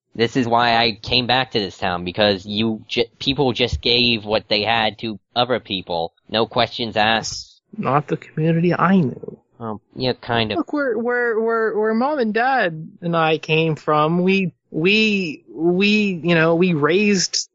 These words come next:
Speaker 2: we, <laughs> we raised cattle and then went to market and sold it. And if we didn't have money and we didn't have
Speaker 1: Well, it's
Speaker 2: if we didn't, if we didn't have money to buy,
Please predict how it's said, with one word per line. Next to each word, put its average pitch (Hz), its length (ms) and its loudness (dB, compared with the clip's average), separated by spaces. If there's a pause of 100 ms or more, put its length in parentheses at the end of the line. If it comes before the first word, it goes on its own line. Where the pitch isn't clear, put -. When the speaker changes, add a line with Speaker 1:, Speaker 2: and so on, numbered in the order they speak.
(100)
Speaker 2:
we, 165 160 -2 (240)
<laughs> - 220 -20
we 214 140 2
raised 233 420 0
cattle 190 580 2 (160)
and 202 180 2
then 220 160 4
went 214 160 2
to 214 60 6
market 185 520 2 (160)
and 185 200 2
sold 185 360 2
it. 127 120 0
And 147 120 0
if 170 140 2
we 202 120 2
didn't 233 320 -2
have 190 360 0
money 160 540 0 (260)
and 180 140 4
we 185 140 2
didn't 190 360 0
have 170 600 0
Speaker 1:
Well, 151 260 0 (140)
it's 139 340 -2
Speaker 2:
if 175 80 2
we 196 100 2
didn't, 226 200 0
if 180 100 0
we 208 100 2
didn't 277 200 0
have 226 280 -2
money 160 500 0 (180)
to 170 100 4
buy, 180 680 2